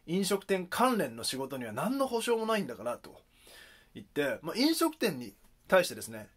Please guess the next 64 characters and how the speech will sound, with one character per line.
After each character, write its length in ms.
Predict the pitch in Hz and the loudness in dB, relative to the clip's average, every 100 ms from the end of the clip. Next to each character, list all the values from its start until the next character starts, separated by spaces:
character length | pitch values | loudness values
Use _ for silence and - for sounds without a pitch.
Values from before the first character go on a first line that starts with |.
| _ _ | _ _
い 180 | - 453 | -4 -2
い 20 | |
じ 80 | 320 | 2
ゃ 60 | 160 | 0
ん 60 | |
別 160 | 113 104 | -2 -12
に 80 | 110 | -14
み 80 | 98 | -16
た 60 | |
い 40 | - | -18
な、 60 | - | -10
お 100 | 147 | 0
金 220 | 269 294 | 4 4
も 140 | 247 269 | 4 6
ら 140 | 302 | 4
え 60 | 311 | 4
て 100 | 311 | 0
る 100 | 285 | 2
じ 100 | 208 | 2
ゃ 60 | |
ん 80 | 113 | 0
み 80 | 110 | -8
た 140 | 90 | -12
い 40 | 101 | -12
な 140 | 87 - - - | -14 -18 -20 -6
こ 80 | 160 | -2
と 120 | 160 | 2
を 40 | 202 | 4
言 100 | 143 | 2
っ 20 | |
て 200 | 143 190 | 0 2
る 80 | 196 | 2
人 140 | 190 | 2
が 80 | 185 | -2
で 60 | 107 | -4
す 60 | |
ね、 100 | 101 - | -10 -2
結 260 | 302 330 - | 0 0 -2
構 160 | 131 123 | -6 2
多 240 | 175 202 | 6 6
い 40 | |
ん 100 | 135 | 4
で 80 | 107 | -4
す 100 | - | -12
よ。 120 | - - _ - - - | -12 -16 _ -20 -20 -6
要 200 | 185 285 | 2 4
す 80 | 294 | 4
る 80 | 240 | 2
に 240 | 196 143 | 0 0
飲 140 | 247 285 | 0 0
食 220 | 302 277 | -2 0
店 120 | 214 | -2
は 100 | 170 | 0
確 200 | 226 233 | 0 0
か 80 | 196 | -2
に 80 | 143 | -6
時 100 | 147 | 0
短 240 | 202 196 | 0 2
要 160 | 214 214 | 0 0
請 180 | 160 | -2
と 120 | 127 107 | -4 -6
か 100 | 90 | -8
を 60 | |
ね、 240 | 113 196 | -4 -6